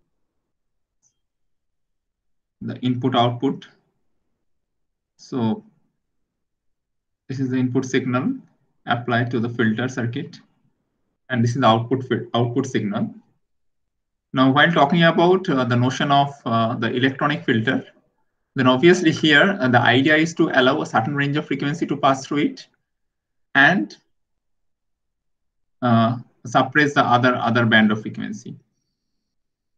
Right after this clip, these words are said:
And accordingly, uh, we can have, uh, the different types of filters, uh, like, uh, we can have a low-pass filter,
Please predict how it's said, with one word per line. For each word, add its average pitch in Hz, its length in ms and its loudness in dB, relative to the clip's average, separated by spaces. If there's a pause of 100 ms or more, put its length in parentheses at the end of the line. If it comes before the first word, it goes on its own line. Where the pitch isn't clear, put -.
(580)
And 135 120 4
accordingly, 185 600 2
uh, 127 180 2
we 131 120 0
can 151 180 -2
have, 147 340 2
uh, 135 100 -2
the 127 120 0
different 139 380 -2
types 135 240 2
of 143 120 -6
filters, 139 520 -4
uh, 123 100 -8
like, 117 340 -2
uh, 107 280 -2
we 113 120 -4
can 123 180 -2
have 113 280 0
a 113 40 -4
low-pass 120 380 -2
filter, 131 520 -2